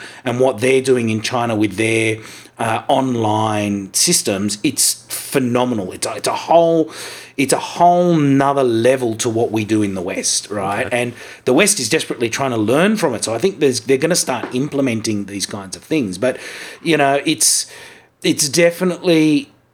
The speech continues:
Speaker 1: uh, look, I don't, I don't know whether it's a threat or just a change in mindset. So,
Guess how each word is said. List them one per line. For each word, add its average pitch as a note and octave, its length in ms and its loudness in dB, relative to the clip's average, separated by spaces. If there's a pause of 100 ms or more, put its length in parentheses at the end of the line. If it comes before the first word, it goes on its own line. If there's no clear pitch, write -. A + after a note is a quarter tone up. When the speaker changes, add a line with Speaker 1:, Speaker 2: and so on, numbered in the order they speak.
(180)
Speaker 1:
uh, - 180 0
look, - 160 -2
I D#3+ 120 4
don't, F3 120 0
I D#3+ 80 0
don't G3+ 160 4
know A3 80 4
whether F#3 180 6
it's - 140 -2
a C3 60 -2
threat G3 520 -2
or F3 140 4
just - 240 -2
a B2+ 80 4
change C#3 720 -2
in B2 180 0
mindset. B2 720 -2
So, C3 500 4